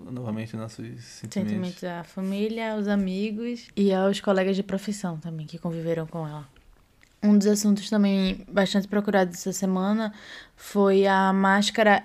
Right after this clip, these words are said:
Speaker 2: F F P dois, que disparou as, as procuras aqui em Portugal por essa, por essa máscara.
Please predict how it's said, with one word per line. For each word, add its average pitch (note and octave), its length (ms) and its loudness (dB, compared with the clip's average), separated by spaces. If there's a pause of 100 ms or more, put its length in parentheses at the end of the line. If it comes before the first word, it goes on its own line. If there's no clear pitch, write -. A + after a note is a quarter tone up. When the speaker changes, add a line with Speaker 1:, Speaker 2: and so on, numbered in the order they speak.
(120)
Speaker 2:
F G3+ 340 4
F G3+ 260 8
P A3+ 220 2
dois, F#3+ 560 2
que - 100 -6
disparou F#3 560 2
as, F3+ 580 2 (200)
as F#3 160 -2
procuras F#3 560 0
aqui F#3 180 -4
em F3+ 40 -4
Portugal F3+ 360 -2
por F3 140 -6
essa, F3+ 500 -2
por F#3 80 -6
essa F3+ 140 -6
máscara. E3+ 440 -8